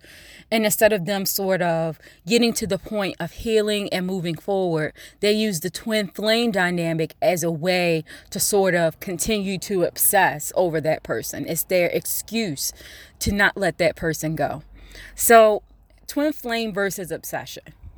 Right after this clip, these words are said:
When you are in a twin flame dynamic, no matter how much you want to separate from that person, you wanna stop thinking about them, you wanna stop dreaming about them or feeling them, you cannot.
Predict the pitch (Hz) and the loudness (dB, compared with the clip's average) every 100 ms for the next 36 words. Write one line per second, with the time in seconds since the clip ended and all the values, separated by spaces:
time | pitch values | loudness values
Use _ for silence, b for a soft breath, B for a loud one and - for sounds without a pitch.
0 | - 202 220 220 339 339 - 214 196 - | -16 -4 0 4 6 6 4 -4 -6 -4
1 | 202 175 185 175 170 160 156 151 135 135 | -4 -4 -6 -4 -2 -2 -2 -6 -8 -12
2 | - _ b b b b b b - 175 | -16 _ b b b b b b -6 2
3 | 247 254 233 220 202 170 214 - 247 240 | 4 4 4 4 4 2 -2 -10 0 4
4 | 247 254 233 196 214 208 - 196 175 175 | 6 4 0 -2 -2 -2 -6 -14 -8 -4
5 | 247 202 196 214 - - 208 180 - 185 | -4 -2 -2 -2 -4 -6 -6 -4 0 0
6 | 196 175 165 - 170 170 - - 175 165 | 0 -4 -4 -4 -4 -2 -4 -4 -4 -4
7 | 180 175 170 B B 190 196 190 175 - | -8 -10 -12 B B -6 -2 0 0 0
8 | 160 143 - 220 220 226 208 208 202 202 | 0 -2 0 0 2 0 4 4 2 -2
9 | 196 196 170 b b 185 185 175 165 175 | -6 -6 -10 b b -4 -2 -2 0 0
10 | 156 139 202 202 202 190 180 175 175 185 | -2 -4 -4 -2 -4 -2 2 0 0 -2
11 | 180 - 170 - 214 208 196 185 165 170 | -4 -4 -6 -4 0 2 2 -2 0 0
12 | 165 143 185 - 185 165 147 127 - | 0 -4 -8 -4 -4 -2 -4 -8 -16